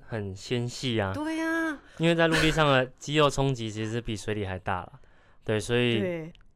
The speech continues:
Speaker 1: 对于肌肉上的负担，其实会相对来说会比较重。
Speaker 3: 哦。
Speaker 1: 对，所以游泳选手，因为他们长时间在水里面，
Speaker 3: 哦。
Speaker 1: 然后肌肉形态是比较适应在水里面，
Speaker 3: 哦。
Speaker 1: 所以他们在陆地上做长时间的冲击的时候，对他们的肌肉耗损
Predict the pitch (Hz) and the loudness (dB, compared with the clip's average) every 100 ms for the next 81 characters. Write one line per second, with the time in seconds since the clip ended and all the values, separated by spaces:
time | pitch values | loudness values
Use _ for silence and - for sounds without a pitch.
0 | - - 120 110 107 - - 120 120 110 | -10 -2 0 0 -6 -10 -4 2 2 2
1 | 117 107 - 120 107 101 101 95 101 - | 0 0 -2 -4 -6 -2 -2 -2 -6 -10
2 | - 95 101 98 95 107 110 101 107 107 | -12 -8 -4 -4 -6 -4 -2 -2 -4 -2
3 | 98 98 101 107 - 92 - 92 - _ | -4 -4 -6 -6 -6 -8 -8 -10 -10 _
4 | - - 180 175 175 113 117 123 113 - | -20 -10 -8 -6 0 0 2 2 2 -4
5 | - - 127 127 110 110 110 107 117 117 | -20 -2 4 4 2 0 0 0 0 -2
6 | 110 - 101 101 104 107 101 101 95 87 | -4 -4 -6 -4 -4 -2 -4 -6 -8 -6
7 | 98 92 190 170 156 - - 101 110 117 | -6 -4 -6 -8 -12 -14 -6 -2 -2 0
8 | 117 110 104 107 104 104 107 98 101 104 | 0 0 -2 -4 -6 -6 -6 -4 -4 -4
9 | - 107 104 107 104 - 95 92 90 90 | -4 -2 -2 -4 -6 -8 -12 -10 -10 -12
10 | - - 202 180 165 151 131 120 127 127 | -16 -14 -10 -10 -10 -6 -2 -2 0 0
11 | 113 113 127 123 120 123 127 117 113 - | 0 0 -2 -2 -2 -4 -2 -2 -2 -4
12 | 127 120 113 104 110 107 107 110 107 - | 0 2 2 0 -2 -2 -2 -2 -2 -2
13 | 113 110 101 95 104 110 110 107 101 98 | -2 -2 -6 -4 -4 -2 -2 -2 -2 -6
14 | - 107 104 104 92 120 104 101 90 | -6 -6 -2 -2 0 -2 -2 -4 -12